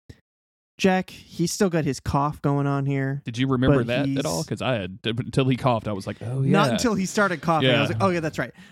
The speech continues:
Speaker 1: Um, he was nutting blood before. Uh, he's coughing up, but he still wants to hunt. Um, and he's telling Dean, "Hey,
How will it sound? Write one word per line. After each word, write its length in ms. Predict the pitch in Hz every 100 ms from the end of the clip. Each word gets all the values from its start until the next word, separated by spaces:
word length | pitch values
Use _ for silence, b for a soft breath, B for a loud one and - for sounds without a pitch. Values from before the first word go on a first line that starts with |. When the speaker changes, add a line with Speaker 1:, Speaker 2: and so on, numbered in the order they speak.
| B
Speaker 1:
Um, 560 | 151 151 143 135 131 - _
he 100 | - 151
was 120 | 143
nutting 260 | 156 151 131
blood 220 | 139 135
before. 360 | 123 - - -
Uh, 440 | 131 127 110 - -
he's 180 | 156 156
coughing 320 | 180 170 165
up, 160 | 147 -
but 80 | 160
he 60 | 147
still 200 | - 185
wants 180 | 185 -
to 60 |
hunt. 380 | 135 131 120 - _ _ b b b -
Um, 560 | 139 135 131 131 127 -
and 220 | 143 135 131
he's 180 | 135
telling 340 | - 139 131 131
Dean, 240 | 135 131
"Hey, 360 | 147 190 123